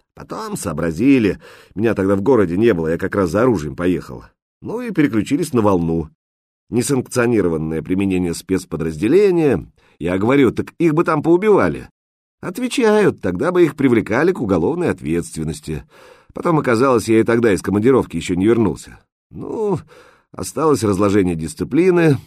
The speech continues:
только этого вроде маловато. На большом плоском экране крутился очередной идиотический сериал.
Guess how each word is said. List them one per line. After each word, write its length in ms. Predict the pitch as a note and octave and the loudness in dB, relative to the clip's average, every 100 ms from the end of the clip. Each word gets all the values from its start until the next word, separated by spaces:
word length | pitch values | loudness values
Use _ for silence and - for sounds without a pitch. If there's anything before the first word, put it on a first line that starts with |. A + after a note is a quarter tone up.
| - | -16
только 260 | - - A2 | -16 -6 0
этого 340 | A2 A2+ A#2+ | 0 2 2
вроде 220 | G2 F#2+ | 2 2
маловато. 640 | A2+ G#2 C#2 A#1 - A1 - _ _ _ _ _ _ _ _ _ _ _ _ - | 0 0 -2 -10 -18 -20 -20 _ _ _ _ _ _ _ _ _ _ _ _ -8
На 140 | F2+ | -4
большом 320 | E2+ F2+ F2+ C#2 | -2 -2 -4 -6
плоском 340 | C#2 - A#1+ | -10 -12 -16
экране 400 | - C#3 D3+ C#3+ C3 - - _ | -8 -4 -2 -2 -6 -20 -20 _
крутился 480 | - E3+ G3 F#3 D#3 | -8 -4 0 0 0
очередной 540 | A2+ A2 F#2 A2 A#2+ | -2 -4 -2 0 0
идиотический 640 | F2 E2+ D#2 D#2 - - D#2+ | 0 -2 -2 -10 -12 -12 -12
сериал. 540 | - D#2+ C#2 A1 - | -8 -8 -8 -12 -20